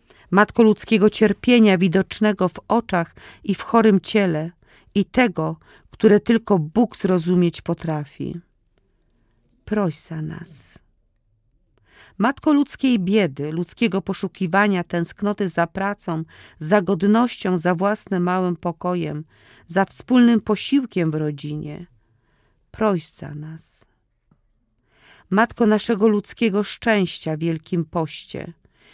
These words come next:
i w czasie zmartwychwstania, takiego, które zmienia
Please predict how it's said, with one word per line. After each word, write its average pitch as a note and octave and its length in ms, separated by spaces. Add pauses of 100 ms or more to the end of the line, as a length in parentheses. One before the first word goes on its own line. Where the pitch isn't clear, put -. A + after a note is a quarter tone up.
(120)
i G3+ 100
w - 100
czasie A3+ 320
zmartwychwstania, E3+ 1200 (600)
takiego, G#3 440
które G3+ 340
zmienia G3 680